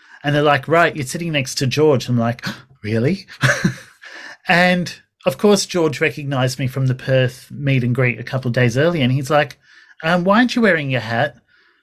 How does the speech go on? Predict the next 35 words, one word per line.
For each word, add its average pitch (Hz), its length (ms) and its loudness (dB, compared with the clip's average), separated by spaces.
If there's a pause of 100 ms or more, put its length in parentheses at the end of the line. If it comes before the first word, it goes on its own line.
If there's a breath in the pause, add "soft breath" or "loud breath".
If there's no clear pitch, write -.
Channel 202 280 2
ten 214 200 4
have 180 200 2
very 165 180 0
strict - 320 -6
security 135 640 -2
when 127 180 2
it 117 100 -2
comes 127 360 0
to 117 260 0
what 131 200 0
you 127 120 -2
can 127 140 -4
take 123 280 -2
into 113 200 -2
the 110 80 -6
studio, 113 640 0 (640 loud breath)
and 135 380 2
my 135 220 2
hat 143 320 0
was 131 240 -2
one 127 140 2
of 120 60 0
the 117 60 -4
things 123 280 -4
that 127 80 -2
had 127 140 0
to - 60 -6
be 127 120 0
left 127 200 0
out 117 160 0
in 117 120 -4
the 113 60 -4
storage 135 500 -2
cage 110 520 -8